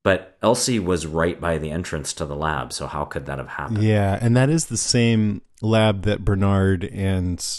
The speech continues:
Speaker 2: Charlotte were in, right?
Speaker 1: It is. Maybe it's a different entrance.
Speaker 2: Yeah,
Speaker 1: Because
Speaker 2: I,
Speaker 1: they
Speaker 2: I
Speaker 1: got
Speaker 2: think it
Speaker 1: into
Speaker 2: has
Speaker 1: it.
Speaker 2: to be.
Speaker 1: Yeah, they got into it from a different way. It was like Charlotte finding the entrance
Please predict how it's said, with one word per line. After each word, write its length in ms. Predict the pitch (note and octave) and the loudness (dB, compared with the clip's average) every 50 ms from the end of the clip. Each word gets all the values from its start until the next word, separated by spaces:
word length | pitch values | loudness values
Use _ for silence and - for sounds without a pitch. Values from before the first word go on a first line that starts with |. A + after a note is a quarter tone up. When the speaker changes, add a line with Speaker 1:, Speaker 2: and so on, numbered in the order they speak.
| - - | -12 -14
Speaker 2:
Charlotte 720 | - - - - - - - G#2 G#2 G2+ F#2+ F#2+ F2 F2 | -16 -14 -10 -10 -4 0 2 2 4 4 2 0 0 -2
were 160 | F#2+ F#2+ F2 | -2 -2 -2
in, 400 | G#2+ G#2+ G2+ F#2 D#2+ F2+ F2+ D#2+ D#2+ | 0 0 0 0 -2 -4 -6 -6 -4
right? 320 | F#2 F#2 F#2 G2+ A2+ - - - - _ _ _ _ _ _ _ _ _ _ _ _ - | -2 -2 -2 -2 -4 -6 -12 -20 -20 _ _ _ _ _ _ _ _ _ _ _ _ -4
Speaker 1:
It 240 | A#2+ C3 B2+ - | -2 -2 0 2
is. 400 | C3 C#3 C#3 A2+ F#2 E2+ D#2 - | 4 4 4 4 2 0 -2 -4
Maybe 400 | A#2+ A2 A2 A2+ A#2 C#3 D3 D#3+ | -4 -2 0 0 2 2 0 0
it's 160 | D#3 D#3 D#3 C#3+ | -2 0 -2 -4
a 60 | B2 | -4
different 600 | G2+ F#2+ - A#2+ A#2+ - - B2+ A#2+ - - - | -4 -2 -4 -4 -2 -2 -2 -4 -4 -4 -6 -6
entrance. 680 | F#2+ A#2+ D3 - - - - - - - - - - - - - _ _ - | -4 -4 -4 -4 -6 -8 -10 -10 -10 -10 -10 -10 -12 -16 -20 -20 _ _ -6
Speaker 2:
Yeah, 440 | A#2+ A#2 A#2+ A#2 A2+ G#2+ G2 F#2 D#2+ E2+ G2 | -2 0 2 4 4 4 2 0 -2 -2 0
Speaker 1:
Because 340 | B2 A2+ A#2 - B2 G#2 G2+ | 0 0 2 0 0 0 2
Speaker 2:
I, 60 | G2+ | 2
Speaker 1:
they 80 | A#2 | 2
Speaker 2:
I 20 | A2+ | 2
Speaker 1:
got 260 | A2+ B2 A#2+ B2+ C#3+ | 4 4 4 4 4
Speaker 2:
think 120 | C#3+ C#3+ C#3+ | 4 4 4
it 40 | - | 4
Speaker 1:
into 100 | C#3 C#3 | 4 4
Speaker 2:
has 100 | B2+ A#2+ | 4 4
Speaker 1:
it. 40 | A2+ A2+ | 4 2
Speaker 2:
to 20 | |
be. 140 | G2+ G2+ F2+ | 0 -2 -4
Speaker 1:
Yeah, 480 | F2 F#2 G#2+ A2 A2 A2 G#2+ G#2 G2 F#2+ | -4 -2 0 0 0 2 0 0 0 0
they 160 | F2+ G#2 G#2+ | 0 -2 -2
got 300 | F#2 - A2+ A2 A2 A2 | 0 0 0 0 0 0
into 280 | A2+ A2+ A2 A2 G#2+ G2+ | 0 0 0 0 0 0
it 100 | F#2+ - | 0 -2
from 180 | - G2+ F#2+ | -4 -2 -2
a 60 | F2+ | -2
different 540 | D#2+ D2+ - F2+ F#2 - - G2+ E2+ D#2 - - _ _ _ - - - - - - | -4 -2 -2 -4 -4 -2 -4 -6 -6 -6 -10 -16 _ _ _ -20 -20 -20 -20 -16 -12
way. 560 | - D#2+ E2+ F#2 F#2+ F#2+ F2+ E2 D#2+ D#2 D#2 D#2+ - | -6 0 2 4 6 6 6 4 4 2 0 -2 -2
It 80 | - E2+ | -6 -6
was 320 | E2+ E2+ E2+ D#2+ D2 D2+ | -4 -4 -4 -4 -4 -2
like 220 | E2+ E2 D#2 - | -2 -2 -2 -2
Charlotte 440 | - - - F2+ F2 F2+ E2+ E2+ D#2+ | -4 -4 0 2 2 2 2 2 0
finding 360 | - - F#2 F2 E2+ E2 D#2+ | -2 -2 -2 0 0 0 0
the 100 | D#2+ D#2+ | 0 0
entrance 640 | D#2+ E2 E2 - - D#2+ D#2 D2+ - - - - | 0 0 -2 -2 -4 -4 -4 -4 -4 -4 -4 -4